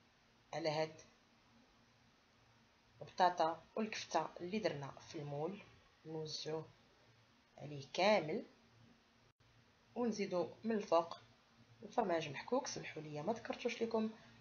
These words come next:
مع المقادير، ولكن نتوما كتعرفوا بان لو غراتان ضروري من الفرماج. ممكن تستعملوا اي نوع ديال الفرماج متوفر عندكم في المنزل ولا اللي نتوما كتبغيو.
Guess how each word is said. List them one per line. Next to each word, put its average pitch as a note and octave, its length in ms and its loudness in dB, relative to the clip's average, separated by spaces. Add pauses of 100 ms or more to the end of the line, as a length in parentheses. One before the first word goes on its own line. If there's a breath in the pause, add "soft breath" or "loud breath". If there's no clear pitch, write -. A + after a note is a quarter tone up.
(120)
مع F3 160 2
المقادير، F3 540 2
ولكن D#3 360 -4
نتوما C#3+ 260 -10
كتعرفوا E3 460 -2
بان C#3+ 340 -4
لو D#3+ 80 -2
غراتان E3+ 480 -2
ضروري D#3+ 480 -4 (500)
من - 120 -4 (180)
الفرماج. C#3+ 680 -4 (680)
ممكن F3 380 -6 (180)
تستعملوا E3+ 500 2 (120)
اي B3+ 160 4
نوع A#3+ 360 4
ديال F#3 340 -2
الفرماج F3+ 580 -4 (100)
متوفر F3 440 0
عندكم F3 320 -8
في F3+ 100 -12
المنزل A3 420 0
ولا D#3 220 -2
اللي C#3+ 160 -8
نتوما G#3 320 -4
كتبغيو. A3 560 0